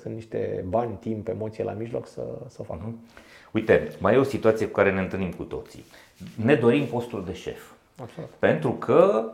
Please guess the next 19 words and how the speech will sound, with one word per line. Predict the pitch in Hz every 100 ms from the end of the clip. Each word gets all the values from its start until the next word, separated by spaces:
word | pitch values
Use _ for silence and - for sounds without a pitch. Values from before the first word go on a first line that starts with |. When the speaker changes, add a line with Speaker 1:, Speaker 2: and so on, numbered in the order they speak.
| -
Speaker 2:
sunt | - 151
mai | 175
mulți | 196
bani. | 123 - - - - - _ _
Pentru | 127 190 151
că | 107 - 147 185 190
e | 143
mai | 143 131
mare | 151 156
prestigiu. | 147 - 87 - - _ -
Pentru | 151 175 -
că | -
sunt | 180 180 175 -
câteva, | 175 151 139 135 135 -
uh, | 139 131 117 -
rațiuni, | 110 117 - -
da? | 104 120
Am |
mai | 139